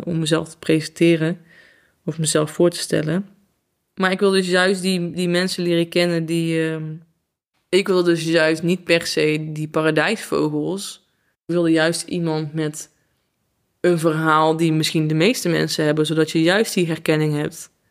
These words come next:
Wat natuurlijk ook weer zorgt voor verbinding. Want uiteindelijk wil ik zorgen voor verbinding. Dat noem ik in mijn podcast. Maar hoe zorg ik nou echt voor die verbinding? Ben ik daar nu mee bezig? Ik weet het niet.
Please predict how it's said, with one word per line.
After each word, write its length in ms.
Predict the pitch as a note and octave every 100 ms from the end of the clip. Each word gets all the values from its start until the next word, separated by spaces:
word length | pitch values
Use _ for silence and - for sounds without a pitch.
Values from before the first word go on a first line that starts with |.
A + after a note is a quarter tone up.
| _ _ _ _
Wat 140 | D#3+
natuurlijk 300 | D#3 D#3 D#3
ook 120 | E3+ E3+
weer 320 | D#3 D#3 - _ _
zorgt 340 | - F3+ E3
voor 140 | - D#3
verbinding. 520 | D3 E3 D3+ C#3+ C#3+ - _ _ _ _ _ _ - _
Want 160 | - E3
uiteindelijk 840 | E3+ - A#3 B3 D3 D3+ E3 - _ _ _ _ _ _
wil 260 | E3+ F#3 F#3+
ik 140 | D#3
zorgen 320 | - D3+ D#3
voor 140 | D3+ E3
verbinding. 540 | D#3 G#3 G3 D3 D#3+
Dat 220 | E3+ E3+
noem 200 | E3 D#3
ik 120 | C#3+
in 140 | - D#3
mijn 140 | D#3
podcast. 760 | D#3 G#3 - - - - - _ _ _ _ _
Maar 180 | - E3+
hoe 200 | F3+ G#3
zorg 220 | G3 G3+
ik 140 | F#3 F#3+
nou 180 | F#3
echt 200 | - F#3
voor 140 | - G3
die 140 | F#3
verbinding? 600 | E3 E3 G#3 E3+ C#3+ C#3+ - _ _ _ _ _ _ _ _
Ben 380 | D#3 D3 F3+ F#3+
ik 180 | F3 E3+
daar 140 | F3
nu 120 | F3
mee 160 | F3 E3
bezig? 400 | E3+ G#3+ F#3 D3
Ik 140 | D3+
weet 180 | D#3 F3+
het 100 | G3
niet. 360 | D3+ D3 C#3